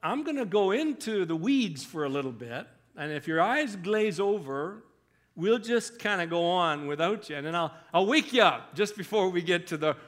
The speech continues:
really good stuff of how it relates to tomorrow morning. <laughs> Okay?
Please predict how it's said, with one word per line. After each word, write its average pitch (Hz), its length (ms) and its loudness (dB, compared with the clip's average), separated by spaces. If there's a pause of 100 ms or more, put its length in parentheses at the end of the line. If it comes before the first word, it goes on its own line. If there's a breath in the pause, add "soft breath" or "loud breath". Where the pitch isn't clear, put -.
really 233 400 4
good 180 200 2
stuff 143 420 -2
of 139 120 -10
how 151 240 2
it 160 140 -2
relates 156 520 -2
to 175 140 -6
tomorrow 175 440 -2
morning. 220 640 0
<laughs> - 160 -12 (760 loud breath)
Okay? 180 500 -2